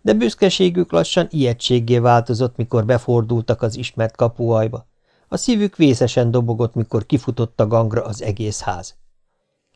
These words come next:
"Levetkőztették a takás gyerekeket!" kiabált egy lány.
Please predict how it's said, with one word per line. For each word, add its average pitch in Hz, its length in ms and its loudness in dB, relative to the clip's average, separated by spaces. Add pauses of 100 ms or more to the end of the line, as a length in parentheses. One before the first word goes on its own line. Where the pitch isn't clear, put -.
"Levetkőztették 233 1120 0
a 240 100 0
takás 240 480 0
gyerekeket!" 226 840 0 (460)
kiabált 104 580 0
egy 98 140 -6
lány. 92 240 -12